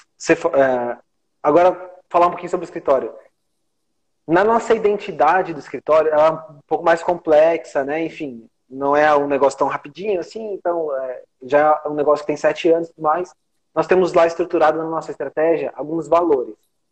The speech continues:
Um dos valores é compartilhar conhecimento.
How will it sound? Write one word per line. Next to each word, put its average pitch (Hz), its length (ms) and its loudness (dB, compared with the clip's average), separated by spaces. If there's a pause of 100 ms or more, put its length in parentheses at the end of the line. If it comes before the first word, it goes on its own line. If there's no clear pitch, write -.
(340)
Um 226 140 2
dos 196 140 2
valores 160 440 2
é 143 120 0
compartilhar 160 680 -2
conhecimento. 180 880 -10